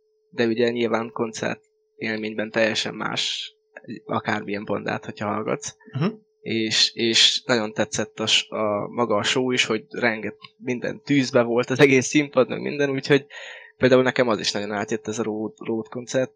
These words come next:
Speaker 1: tizenkilencből, de ami nagyon megmaradt, ugye első külföldi, meg már nagy gyerekkorom óta hallgattam a Three Days Grace-t, amikor voltam tizenkilencben a parkban, az, azt szerintem örökké, tehát örökké megmarad, és nézegettem is tavaly pont emiatt, hogy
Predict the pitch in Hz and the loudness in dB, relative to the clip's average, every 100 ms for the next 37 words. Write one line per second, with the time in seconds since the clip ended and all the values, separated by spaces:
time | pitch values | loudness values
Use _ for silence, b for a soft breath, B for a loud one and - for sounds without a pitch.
0 | - 127 127 123 135 135 135 143 143 135 | -12 -8 -8 -6 -8 -8 -2 0 0 -2
1 | - _ _ - 123 123 123 123 123 117 | -8 _ _ 0 2 2 2 2 2 0
2 | 120 123 113 - 107 107 107 113 107 - | 0 0 0 -2 -2 0 2 2 2 0
3 | 117 110 120 113 - 113 107 110 120 - | -2 -4 -6 -6 -2 -2 -2 -6 -8 -8
4 | 110 110 - 110 104 _ 117 104 - 113 | -8 -8 -6 -6 -8 _ -2 0 -2 -6
5 | 117 113 - 113 113 110 117 - 120 117 | -6 -6 -4 0 2 0 -4 -10 -8 -6
6 | 120 110 117 113 117 - - 110 117 113 | -6 -6 -4 -6 -6 -10 -14 -12 -6 -4
7 | 113 117 - 117 117 107 117 110 113 - | -4 -6 -8 -10 -8 -8 -8 -8 -8 -2
8 | 123 117 117 110 - B B B B B | -2 0 -4 -6 -8 B B B B B
9 | - - 113 107 110 110 107 - 104 113 | -14 -8 -6 -4 -4 -2 -4 -6 -12 -12
10 | - - - _ - 113 117 120 123 120 | -14 -16 -16 _ -12 -10 -10 -4 -2 -2
11 | - 110 110 117 117 113 113 - - 131 | -4 -4 -4 -2 -2 0 0 -2 -4 -8
12 | 127 123 117 110 107 117 113 - 120 113 | 0 4 4 2 -2 -2 0 0 2 2
13 | 110 117 110 117 107 117 104 - - 113 | 0 -2 -4 -2 0 0 -2 -8 -8 -8